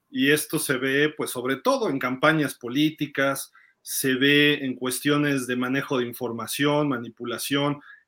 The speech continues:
En la N F L no digo que lo haya, pero ¿qué pasa con los Leones de Detroit? ¿Qué pasa con Miami? ¿Qué pasa con Jacksonville? ¿Qué pasa con equipos como Atlanta? Que aunque son mercados grandes algunos de ellos,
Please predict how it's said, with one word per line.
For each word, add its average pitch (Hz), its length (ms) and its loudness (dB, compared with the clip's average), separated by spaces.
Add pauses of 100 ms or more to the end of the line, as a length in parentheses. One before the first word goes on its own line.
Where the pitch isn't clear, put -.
En 160 100 0
la 196 120 2
N 240 100 0
F 226 160 0
L 226 120 2
no 226 140 0
digo 226 200 0
que 156 140 2
lo 160 200 2
haya, 165 420 -2 (260)
pero 147 300 4
¿qué 175 120 -2
pasa 175 480 2
con 139 180 2
los 135 120 0
Leones 151 200 2
de 139 80 0
Detroit? 139 400 -2 (260)
¿Qué 156 120 -2
pasa 165 500 -2
con 123 180 -2
Miami? 123 460 0
¿Qué 139 100 -4
pasa - 340 -2
con 117 220 -8
Jacksonville? 120 640 -4 (380)
¿Qué 156 100 0
pasa 156 300 2
con 139 120 2
equipos 147 480 -4
como 117 380 -6
Atlanta? 143 640 0 (260)
Que 147 80 2
aunque 151 220 2
son 208 240 0
mercados 156 540 -2
grandes 147 400 0
algunos 127 320 0
de 123 100 0
ellos, 156 360 -6